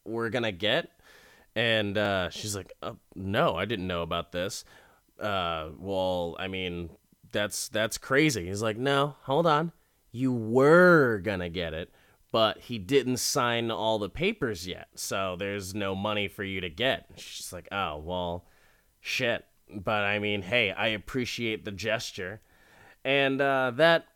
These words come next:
you know, they, they're cool with it. So they just take off, and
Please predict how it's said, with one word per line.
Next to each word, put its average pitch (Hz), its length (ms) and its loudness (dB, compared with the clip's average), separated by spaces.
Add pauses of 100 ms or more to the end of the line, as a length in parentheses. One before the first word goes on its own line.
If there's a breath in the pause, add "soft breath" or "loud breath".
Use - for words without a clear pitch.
you 170 140 6
know, 143 220 4
they, 139 280 6
they're 120 480 2 (140)
cool 98 220 0
with 82 120 -6
it. 65 100 -14 (140)
So 107 380 0
they 110 240 -2
just 104 440 -4 (140)
take 131 320 0
off, 113 420 0 (500 soft breath)
and 95 640 -4